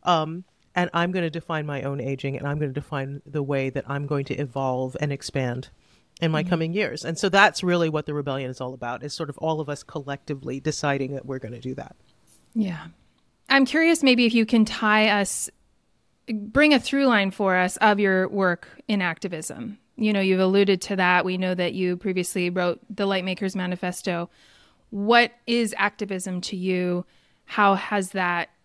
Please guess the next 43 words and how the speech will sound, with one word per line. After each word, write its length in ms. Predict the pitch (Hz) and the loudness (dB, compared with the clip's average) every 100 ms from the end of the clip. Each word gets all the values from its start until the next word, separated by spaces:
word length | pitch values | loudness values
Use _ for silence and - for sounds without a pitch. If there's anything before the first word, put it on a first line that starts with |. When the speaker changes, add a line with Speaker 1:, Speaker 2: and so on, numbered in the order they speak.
| _ _ _ _ _ | _ _ _ _ _
Speaker 2:
really 360 | 208 208 190 180 | 0 2 2 0
informed 400 | 175 180 151 - | -4 -8 -8 -8
this 260 | - - - | -10 -8 -8
work? 320 | - - - - | -10 -14 -20 -12
Speaker 1:
So 140 | - | -6
the 100 | 254 | -4
Lightmaker's 520 | 240 285 285 311 285 | 0 -2 -2 -8 -8
Manifesto, 880 | 208 190 185 170 170 - 143 139 143 _ | -8 -8 -6 -8 -8 -6 -6 -6 -10 _
actually, 580 | 190 202 - 196 160 151 | 4 4 2 -8 -8 -8
and 140 | 160 | -6
that, 180 | 180 180 | -4 -4
this 180 | 175 - | -8 -10
is 100 | 175 | -10
sort 200 | - 170 | -8 -8
of 80 | 156 | -8
interesting, 300 | 160 160 156 | -10 -12 -12
we 80 | 151 | -10
talked 180 | 170 165 | -10 -8
about 200 | 160 - | -8 -10
the 60 | |
publisher, 520 | 175 240 220 - 165 143 _ _ - | -8 -4 -4 -4 -6 -6 _ _ -10
that 340 | 156 214 254 | 4 6 6
was 300 | 170 180 160 | 2 -4 -4
their 220 | 151 135 | -6 -6
idea. 340 | 120 120 - 120 | -8 -12 -20 -14
Like, 240 | 165 180 156 | -8 -6 -2
they 160 | 208 | -2
came 240 | 214 208 175 | -2 -6 -8
to 120 | 165 | -10
me 220 | 160 147 | -8 -8
and 120 | 135 143 | -8 -8
said, 200 | 156 147 | -8 -6
"We 240 | 151 196 | -4 -4
want 220 | 180 165 | -2 -4
a 40 | 135 | -4
book 240 | 147 - | -6 -6
on 240 | 151 139 143 | -6 -4 -4
the, 200 | 147 - - | -8 -10 -8
the, 360 | 147 139 143 - _ _ _ _ - | -4 -4 -4 -12 _ _ _ _ -4
um, 180 | 156 139 | -2 0
intersection 500 | 175 175 180 165 156 | 2 2 -2 -4 -4
of 100 | 147 | -6
joyful 560 | 151 143 - 143 135 | -2 -4 -2 -6 -6